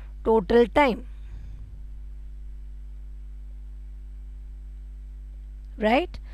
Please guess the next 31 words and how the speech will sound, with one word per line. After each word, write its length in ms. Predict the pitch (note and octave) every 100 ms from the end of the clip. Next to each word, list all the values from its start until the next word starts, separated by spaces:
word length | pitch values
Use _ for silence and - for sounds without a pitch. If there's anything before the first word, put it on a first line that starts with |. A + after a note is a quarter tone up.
| - -
So 120 | C4+
what 160 | B3 A#3+
will 80 |
be 80 | C4+
the 100 | E4+
total 280 | E4+ D4 C4
displacement? 800 | B3+ - C#4 C4 C4 C4 C4 - -
If 180 | B3 C4
it 120 | A#3+
is 120 | C#4
coming 360 | - A#3 C4 C4+
back 200 | C4+ -
to 60 | C#4+
the 120 | C#4
same 360 | - D#4 D#4+
point, 520 | D#4 B3+ A#3 A#3 A#3+ - - - -
the 100 | A#3+
total 320 | A#3 A3 C4
displacement, 680 | A#3+ A#3+ - A3+ G#3+ - A3
the 60 | G3+
displacement 580 | G3+ - A3 A3 B3 A#3
of 140 | A#3
the 80 | G#3
object 280 | G#3+ F3 A3+
will 100 | B3
be 180 | B3 C4+
zero 640 | G#3+ C4+ C#4 D4 D#4+ G4 - - - - - -
meters 760 | B3 A#3+ - F#3+ - - - -
upon 640 | G#3+ - - B3 C4+ D#4+ F4 -
time 440 | A#3+ A3+ A#3+ C#4+ C#4
is 380 | C#4+ - -